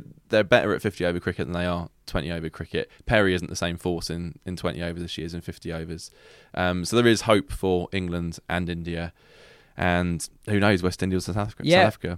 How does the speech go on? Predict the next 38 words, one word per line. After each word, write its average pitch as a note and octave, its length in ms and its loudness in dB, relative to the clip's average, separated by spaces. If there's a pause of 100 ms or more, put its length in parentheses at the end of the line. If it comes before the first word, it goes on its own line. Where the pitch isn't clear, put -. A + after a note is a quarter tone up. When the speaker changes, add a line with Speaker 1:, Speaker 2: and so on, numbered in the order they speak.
Speaker 2:
I F3 60 10
was, E3+ 140 6
I F3 40 -2
was D3+ 80 -2
gonna F3+ 160 4
ask, C#3+ 220 4
are, D3+ 260 -6
are D#3 240 8
Australia C#3 320 0
not C3+ 320 4 (240)
as C3 200 4
far B2+ 240 6
ahead B2 200 2
as, A2+ 220 -6
as B2 180 -4
we B2 80 0
thought? A#2 360 2
So, A2+ 280 0 (400)
uh, A2 460 0
they C3+ 100 4
all C#3+ 120 8
beat B2+ 200 4
each B2 140 -4
other B2 160 2
twice B2+ 460 2
in - 160 -6
that A2 120 -4
tri-series, A2+ 560 0
and A#2+ 80 -2
Australia A2+ 340 0
won A2+ 280 2
quite - 180 -6
a A#2+ 60 -2
narrow A2+ 340 2
final. A#2 360 0
Did D3 120 0
you D#3+ 60 4
see E3+ 380 6